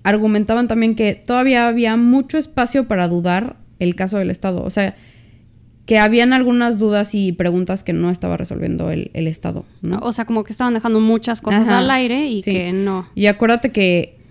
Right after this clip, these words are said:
Speaker 1: tienes que, o sea, en Estados Unidos es beyond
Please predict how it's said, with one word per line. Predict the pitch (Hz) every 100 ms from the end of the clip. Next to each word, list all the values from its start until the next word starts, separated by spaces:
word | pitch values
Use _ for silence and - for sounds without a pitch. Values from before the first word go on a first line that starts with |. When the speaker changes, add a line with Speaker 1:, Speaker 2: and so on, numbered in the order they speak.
| - - -
Speaker 1:
tienes | 214 208 214
que, | - 196 180 175 170 165 - - -
o | 190
sea, | 208
en |
Estados | 196 208 208
Unidos | 208 190 190
es | 196 - -
beyond | 190 196 196 190 190